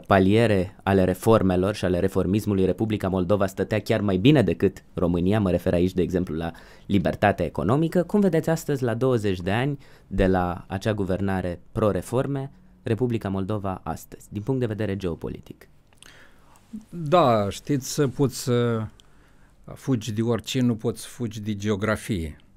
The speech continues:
Speaker 1: Niciodată, din păcate.
Speaker 2: Și aici chiar, um, e ghinion pentru Republica Moldova, pentru că se află la un fel de crossroad a intereselor, uh, geopolitice majore.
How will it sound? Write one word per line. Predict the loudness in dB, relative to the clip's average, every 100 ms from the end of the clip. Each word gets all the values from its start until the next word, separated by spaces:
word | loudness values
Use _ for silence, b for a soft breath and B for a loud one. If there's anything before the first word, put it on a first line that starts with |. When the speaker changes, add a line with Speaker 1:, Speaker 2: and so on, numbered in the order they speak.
| -6
Speaker 1:
Niciodată, | 4 4 6 2 0 -4 -8 -6
din | -4
păcate. | -4 -6 -8
Speaker 2:
Și | -10 -12 -8
aici | -6 -6 -6 -4 -4 -4 -6 -8
chiar, | -6 -4
um, | -2 -2 -2 -2 -4 -6 -6 -8 -12 b b
e | -6
ghinion | 2 4 6 4 0
pentru | -6 -8 -8 -8 -8 -10 -6
Republica | -4 -4 -4 -8 -6 -8
Moldova, | -8 -6 -6 -6
pentru | -6 -8 -8 -8 -8
că | -10
se | -10 -10
află | -8 -8 -10 -10 -8 -8
la | -8
un | -8 -8
fel | -10 -10
de | -12
crossroad | -8 -6 -6 -6 -6 -6 -12 b b b b b
a | -8
intereselor, | -4 -4 -2 -2 -2 -6 -6 -4
uh, | -6 -6 -6 -8 -8 -8 -10
geopolitice | -6 -4 -4 -6 -6 -8 -10 -8
majore. | -6 -6 -6 -6 -6 -8